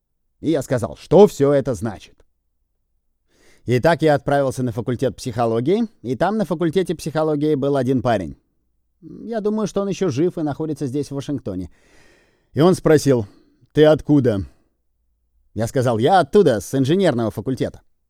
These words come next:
А он: «Ну и почему бы тебе не оставаться там?»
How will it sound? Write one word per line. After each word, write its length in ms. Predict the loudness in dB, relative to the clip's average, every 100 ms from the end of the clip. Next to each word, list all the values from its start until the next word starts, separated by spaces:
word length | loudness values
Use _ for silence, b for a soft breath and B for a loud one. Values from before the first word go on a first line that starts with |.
| _ _ _ _ _ _ _ _
А 160 | -2
он: 200 | 0 -2 -6 _ _ _ _ _ _ _ _ _ _ 2
«Ну 160 | 6
и 80 | 6
почему 420 | 6 0 2 2
бы 100 | 2
тебе 260 | 0 0 2
не 120 | 2
оставаться 760 | 0 -2 -4 -2 -2 -4 -6 -8
там?» 300 | -8 -10